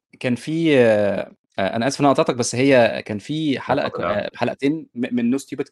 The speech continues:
Speaker 1: Question، هو ح-، حاليا هم
Speaker 2: إمم.
Speaker 1: شغالين يعني. آآ، سلسلة عن دكتور في-، آآ، د-، دكتور فاين-، آه، آآ، الراجل اللي بيقول، الراجل اللي أنت ال-، نسيت اسمه، نسيت اسمه دلوقتي، أنت لسه قايله.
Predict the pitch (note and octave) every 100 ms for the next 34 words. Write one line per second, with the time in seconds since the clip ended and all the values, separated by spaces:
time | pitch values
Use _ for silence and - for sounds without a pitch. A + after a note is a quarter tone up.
0 | C3+ - E3+ G3 _ _ B2 B2 - -
1 | - - A2+ A#2+ C3+ A#2 A#2 A2+ G#2+ A#2
2 | G#2+ - _ _ _ _ A2 A2 G#2+ -
3 | G#2 - C#3+ B2 A2 G#2+ G2+ G2+ B2 B2
4 | - B2 B2 G#2 G2+ - A#2 A2+ - G#2
5 | G2 - A#2 C3+ - - _ G#3 - -
6 | _ _ _ _ _ A2+ A2 G#2+ - _
7 | _ - A#2 C3 A#2+ B2 A2+ A#2 C3 C3
8 | B2+ A#2+ A2+ - _ - A2+ E3+ D#3+ G3
9 | _ _ _ A#2 - D#3+ D#3+ C3 C3 -
10 | A2+ C3 A#2 A#2